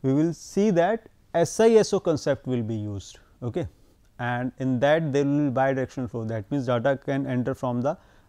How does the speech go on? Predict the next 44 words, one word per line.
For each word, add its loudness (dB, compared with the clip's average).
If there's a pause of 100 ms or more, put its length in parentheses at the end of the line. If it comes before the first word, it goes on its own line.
(100)
right 0
side 0 (100)
and -2
it -4
will 0
exit 0
from -2
the -2
left -8
side. -18 (460)
So, -4
that 2
thing 0 (180)
which -4
we 6
have 4
mentioned 0 (120)
in -4
our -2 (1400)
today's 0
content, 2 (480)
this -2
bidirectional -2
shift -10
register, -8
this -6
is -6 (160)
left -2
and -6
it -8
will -4
be -6
covered -4
in -6
our -4
next -6
lecture. -6 (420)
So, -6
with -8
this -4
we -6
come -8
to -6
the -6